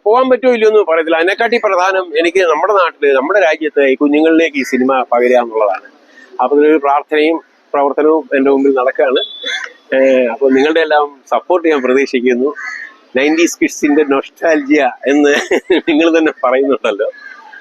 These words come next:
ഏഹ്, അപ്പൊ എന്നെ ഇതിന് പ്രോത്സാഹിപ്പിക്കണം. നിങ്ങളുടെ സപ്പോർട്ട് ഉണ്ടെങ്കിൽ എനിക്ക് അടുത്ത പടത്തിലേക്ക് പോകാൻ പറ്റും. ഒത്തിരി സ്നേഹത്തോടെ നിങ്ങള് എല്ലാ ദിവസവും ഒരു മണിക്ക് കുട്ടികൾക്ക് വേണ്ടി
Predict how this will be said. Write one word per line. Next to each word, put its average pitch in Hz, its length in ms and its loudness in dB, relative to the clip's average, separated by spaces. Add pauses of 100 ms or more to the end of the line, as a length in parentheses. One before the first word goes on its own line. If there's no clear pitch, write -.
(140)
ഏഹ്, 151 160 2 (240)
അപ്പൊ 123 180 2
എന്നെ 139 260 2
ഇതിന് 151 180 -2
പ്രോത്സാഹിപ്പിക്കണം. 131 840 -2 (400)
നിങ്ങളുടെ 143 240 2
സപ്പോർട്ട് 143 380 -2
ഉണ്ടെങ്കിൽ 135 340 2
എനിക്ക് 127 220 -4
അടുത്ത 127 240 -2
പടത്തിലേക്ക് 110 460 -4
പോകാൻ 101 140 2 (100)
പറ്റും. - 400 -12 (480)
ഒത്തിരി 175 220 0
സ്നേഹത്തോടെ 127 640 0 (1080)
നിങ്ങള് 151 400 2 (460)
എല്ലാ 160 180 0
ദിവസവും 190 380 2
ഒരു 156 140 2
മണിക്ക് 143 340 0
കുട്ടികൾക്ക് 147 380 0
വേണ്ടി 143 380 0